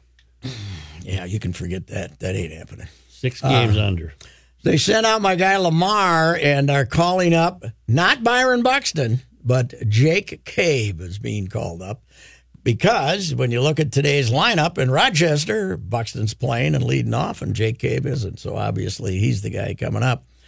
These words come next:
Speaker 1: Uh, they got a lot of right-handed pitchers coming up, so I guess they wanted a left-handed bat. So, but that's beyond that. It's, uh,
Speaker 2: When,
Speaker 1: yeah, this
Speaker 2: when,
Speaker 1: is, uh, the White Sox are not very good, but the Cubs and the Brewers are a lot better than the Twins. So.
Speaker 2: when, when might they see Buxton here again?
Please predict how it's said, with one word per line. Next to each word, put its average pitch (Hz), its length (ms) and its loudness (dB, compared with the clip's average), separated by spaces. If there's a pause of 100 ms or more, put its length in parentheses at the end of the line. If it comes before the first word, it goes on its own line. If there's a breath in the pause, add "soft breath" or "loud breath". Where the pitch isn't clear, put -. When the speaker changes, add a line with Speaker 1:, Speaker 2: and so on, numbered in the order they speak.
(560 soft breath)
Speaker 1:
Uh, 117 800 2
they 120 160 2
got 151 160 4
a 139 60 2
lot 143 200 2
of 131 60 2
right-handed 135 480 4
pitchers 120 380 -2
coming 101 260 -4
up, 98 140 -4
so - 160 -6
I 95 60 -4
guess 101 200 -4
they 98 100 -6
wanted 95 300 -6
a 85 40 -6
left-handed 87 640 -6
bat. 85 300 -14
So, - 280 -16 (220)
but - 180 -6
that's 101 400 -8
beyond 117 440 -2
that. 107 240 -2 (120)
It's, - 380 -12
uh, 85 240 -6 (560 loud breath)
Speaker 2:
When, 147 180 4 (100)
Speaker 1:
yeah, 202 200 -2
this 185 240 4
Speaker 2:
when, 208 100 6
Speaker 1:
is, 156 80 2
uh, 123 300 2
the 117 80 0
White 196 240 2
Sox 165 400 2
are 120 100 0
not 123 220 2
very 110 240 0
good, 98 320 -2
but 90 160 -8
the - 80 -8
Cubs 101 340 -2
and 87 140 -4
the 85 60 -6
Brewers 92 440 -2
are 98 80 -4
a 90 80 -4
lot 98 200 -4
better 101 200 -2
than 90 120 -2
the 87 80 -8
Twins. 101 420 -4
So. - 180 -16
Speaker 2:
when, 160 280 2
when 170 280 2
might 165 240 2
they 143 140 2
see 135 240 2
Buxton 117 500 0
here 117 340 0
again? 71 360 -6